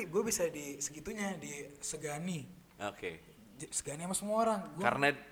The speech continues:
Speaker 2: debut pertama lu
Speaker 1: Karena
Speaker 2: ini
Speaker 1: debut
Speaker 2: ya?
Speaker 1: pertama gua ini, Mas.
Speaker 2: Oke.
Speaker 1: Minggu depannya game kedua.
Speaker 2: Oke, masuklah ke game
Speaker 1: Masuk
Speaker 2: kedua.
Speaker 1: game kedua.
Speaker 2: Game pertama lu jadi bintang
Speaker 1: Udah
Speaker 2: nih.
Speaker 1: jadi bintang, udah, udah.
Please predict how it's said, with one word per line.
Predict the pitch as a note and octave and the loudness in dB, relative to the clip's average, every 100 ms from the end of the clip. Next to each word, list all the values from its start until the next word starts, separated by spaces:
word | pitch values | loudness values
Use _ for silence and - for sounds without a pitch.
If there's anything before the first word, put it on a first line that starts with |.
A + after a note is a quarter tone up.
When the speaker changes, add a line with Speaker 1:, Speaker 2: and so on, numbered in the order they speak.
| - - - | -20 -20 -12
Speaker 2:
debut | - B2+ C#3+ | -6 -4 0
pertama | D#3 - D3 C#3+ | 2 8 8 10
lu | D3+ | 10
Speaker 1:
Karena | D#3+ | 10
Speaker 2:
ini | - | 10
Speaker 1:
debut | C#3+ | 10
Speaker 2:
ya? | - | 8
Speaker 1:
pertama | - G#3 G#3 | 6 4 6
gua | G#3 A3+ | 8 8
ini, | C4 | 8
Mas. | F#3 E3 - | 4 0 -4
Speaker 2:
Oke. | - D3+ C3+ A#2 A2 - - - - - - - - - | -6 -4 -2 -4 -8 -14 -20 -20 -20 -20 -20 -20 -18 -4
Speaker 1:
Minggu | F#3+ F3+ | 2 2
depannya | - C3+ G3 A#3+ | 4 2 2 2
game | D#3 E3 | 0 -2
kedua. | F3+ G#3+ - - - - - - A2 | 0 0 0 -4 -6 -4 -4 -4 -4
Speaker 2:
Oke, | G#2+ A2+ | 4 4
masuklah | F#2+ G#2+ - C#3 C3 | 6 6 4 6 6
ke | B2 | 6
game | A2 A2 | 4 4
Speaker 1:
Masuk | F3 - G#2 | 2 2 2
Speaker 2:
kedua. | G2+ | 2
Speaker 1:
game | F#2 | 2
kedua. | G#3 G3 E3+ | 2 2 2
Speaker 2:
Game | - C3 D3 | 4 6 10
pertama | C#3+ D#3+ | 12 12
lu | G3+ D#3+ | 10 6
jadi | B2+ | 6
bintang | D3+ E3+ D3 | 4 6 6
Speaker 1:
Udah | A#2 | 6
Speaker 2:
nih. | G#2 | 2
Speaker 1:
jadi | G#3 | 2
bintang, | C4+ C4 G3 | 2 2 2
udah, | A#3 G#3 D3+ | 4 2 2
udah. | D#3 | 0